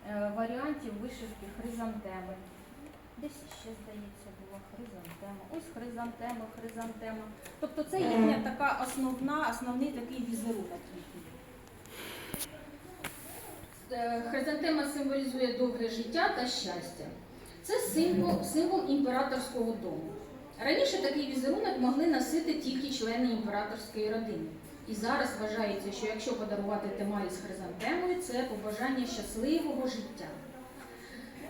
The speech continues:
Для чого ж ці темарі? Дуже багато постає питань щодо культемарі, зокрема найголовніше, що з ними робити. Відповідь дуже проста. Як і з будь-яким іншим видом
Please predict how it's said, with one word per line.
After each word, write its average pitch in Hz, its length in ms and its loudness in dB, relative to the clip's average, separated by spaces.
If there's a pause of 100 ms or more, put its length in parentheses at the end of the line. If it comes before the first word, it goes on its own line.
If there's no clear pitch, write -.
(540)
Для 269 140 2
чого 440 280 4
ж - 140 -2
ці 311 80 0
темарі? 175 460 -2 (1500)
Дуже - 180 0
багато 302 340 4
постає 254 420 4
питань 285 300 4
щодо 233 320 0
культемарі, 254 720 0 (260)
зокрема 254 360 2
найголовніше, 254 840 4
що 330 260 4
з 262 100 6
ними 277 280 10
робити. 220 500 8 (840)
Відповідь 415 600 6 (120)
дуже 269 280 4
проста. 262 480 0 (400)
Як 254 220 0
і 247 60 4
з 214 80 0
будь-яким 240 720 2
іншим 226 340 -2
видом 196 240 0